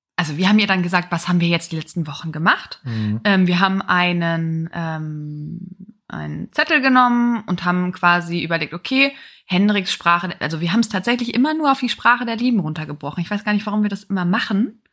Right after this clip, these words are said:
Speaker 1: Hat sie uns ja auch gefragt, aber
Speaker 2: Mhm.
Speaker 1: das ist so das greifbarste Modell aktuell, was bei uns ja auch viel kl-, für, für viel Klarheit sorgt, weil wir einfach in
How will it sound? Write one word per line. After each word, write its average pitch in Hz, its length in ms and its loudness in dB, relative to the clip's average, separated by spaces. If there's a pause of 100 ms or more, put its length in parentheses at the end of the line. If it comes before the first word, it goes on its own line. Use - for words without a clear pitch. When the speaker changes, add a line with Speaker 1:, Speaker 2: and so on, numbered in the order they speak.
(520)
Speaker 1:
Hat 190 140 -4
sie 196 80 -2
uns 185 100 2
ja 170 100 6
auch 247 180 2
gefragt, 185 640 0
aber 190 200 4
Speaker 2:
Mhm. 110 60 2
Speaker 1:
das 117 140 0
ist - 120 -6
so 98 100 -4
das - 420 -8
greifbarste 208 1400 0
Modell 214 720 2 (720)
aktuell, 202 680 0
was - 420 -2
bei 185 120 2
uns 214 200 2
ja 202 100 2
auch 202 140 2
viel 196 540 -2 (400)
kl-, - 300 -8
für, 202 160 -4 (380)
für 190 300 -2
viel 233 260 0
Klarheit 190 560 2
sorgt, 208 300 2
weil 180 160 2
wir 180 180 0
einfach 180 360 -2
in 175 280 -2